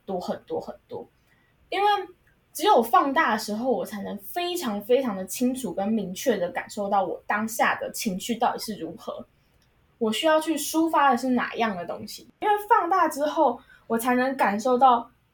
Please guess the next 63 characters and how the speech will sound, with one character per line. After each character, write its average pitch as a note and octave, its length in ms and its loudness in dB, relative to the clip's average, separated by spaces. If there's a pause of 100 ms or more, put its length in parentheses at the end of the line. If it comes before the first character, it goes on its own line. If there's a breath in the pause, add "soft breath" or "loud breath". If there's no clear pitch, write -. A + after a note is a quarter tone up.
(460)
比 A#3 160 2
较 D4+ 220 6
明 A#3+ 240 0
确 C#4+ 160 -2
的 F#3+ 160 4
东 F#3 260 -6
西， - 340 -12 (520)
但 A4+ 160 2
是 A4+ 80 6
我 C#4 120 8
写 - 220 4
出 - 140 -2
来 D4 80 6
的 A3+ 60 2
东 A3+ 120 0
西 A#3 140 -4
就 D4 120 0
可 C4 180 -2
能 - 160 -8
会 B3 180 0
是 A#3 420 -4
比 A3 140 -6
较 A#3+ 400 0
淡 G3 260 0
然 - 320 -8
的， - 80 -20 (240)
比 A3 140 -4
较 A#3 320 2
从 G3+ 500 -4
容 - 300 -2
的。 - 180 -14 (240)
写 B3 140 6
的 B3 60 6
时 C4+ 80 2
候 D#4+ 100 6
切 E4 160 -4
身 D#4 160 0
体 A#3+ 120 0
会， A#3+ 80 2
但 C#4 140 2
是 D4+ 80 0
我 A3 160 2
写 A3+ 300 -2
出 - 140 -6
来 A#3+ 60 2
的 A3 60 -2
东 A3 120 -2
西 A3 140 -4
我 G#3+ 100 -4
可 G#3 160 -8
能 G3+ 140 -14
会 G#3+ 140 -2
是 A3 140 -4
轻 A3 240 -4
描 F3+ 260 -6
淡 F#3 180 -8
写， - 260 -18 (680)
但 B4 180 4
也 - 140 4
不 G#3+ 80 -8
是 F#4+ 180 -4
一 E4+ 40 -2
种 C#4+ 120 2